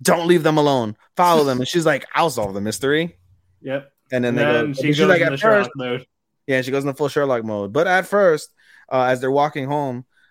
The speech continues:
Speaker 1: uh, Yu was like, "Oh," she went to ask Ishi-, uh, uh, what's it called? Um, Ishigami. I was gonna say Ishigami. Wrong anime. Went to go ask Shikamori a question, and Shikamori's like, "Hmm?" And he's like, "No, never mind." And then Shikamori's like, "Hey, do you mind if we stop at the convenience store real quick? I got something I gotta pick up."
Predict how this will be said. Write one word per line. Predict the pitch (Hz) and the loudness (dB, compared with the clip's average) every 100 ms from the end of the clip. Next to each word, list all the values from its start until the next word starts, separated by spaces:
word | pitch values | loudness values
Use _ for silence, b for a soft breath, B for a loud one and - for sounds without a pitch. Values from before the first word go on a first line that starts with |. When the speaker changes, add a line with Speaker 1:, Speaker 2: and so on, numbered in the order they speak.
| _ 120 | _ -2
Speaker 1:
uh, | 117 110 | 0 0
Yu | 117 190 | -2 0
was | 175 139 | 0 0
like, | 131 135 | 0 0
"Oh," | 202 185 120 117 _ | 0 0 -2 -8 _
she | 127 | -8
went | 156 160 | -6 -2
to | |
ask | 135 135 - 127 | -2 -2 -4 -12
Ishi-, | 120 - | -14 -12
uh, | 123 113 101 - | -6 -6 -6 -10
uh, | 110 107 107 | -8 -6 -6
what's | 117 | -8
it | - | -10
called? | 98 92 - | -8 -8 -10
Um, | 104 98 90 98 | -10 -10 -12 -20
Ishigami. | 95 90 87 | -20 -20 -16
I | 92 | -14
was | 101 | -12
gonna | 104 98 | -12 -10
say | 98 | -8
Ishigami. | 95 92 95 | -8 -8 -6
Wrong | 113 131 | -4 -2
anime. | 110 101 95 92 b b b _ | -4 -6 -10 -14 b b b _
Went | 135 135 | -2 0
to | |
go | 135 143 | 0 2
ask | 131 - | 0 -2
Shikamori | 143 127 151 147 127 113 | -4 0 2 2 0 -2
a | |
question, | - 160 165 131 113 107 | 0 -2 -2 -8 -10 -10
and | 117 113 | -10 -10
Shikamori's | 143 131 123 120 | -10 -8 -6 -6
like, | 110 | -6
"Hmm?" | 170 240 226 | -6 -6 -6
And | 139 | -6
he's | 135 127 | -6 -6
like, | 107 127 | -6 -4
"No, | 139 | -2
never | 135 120 | -2 -2
mind." | 98 90 - _ _ _ | -6 -10 -18 _ _ _
And | - 113 | -8 -4
then | 113 110 107 | -2 -2 -4
Shikamori's | 127 131 120 117 | -4 -2 0 0
like, | 113 113 | 0 0
"Hey, | 180 170 156 - _ | -2 -2 -8 -16 _
do | 139 | -8
you | 147 | -6
mind | 151 | -4
if | 160 | -4
we | |
stop | 160 160 | -4 -4
at | 135 | -4
the | |
convenience | 123 117 127 | -6 -4 -4
store | 131 135 | -2 -2
real | 139 | -2
quick? | - 156 151 117 | 0 0 -2 -8
I | |
got | 117 117 | -10 -10
something | 117 113 | -10 -8
I | |
gotta | 104 101 | -8 -6
pick | 117 | -2
up." | 139 120 | -2 -4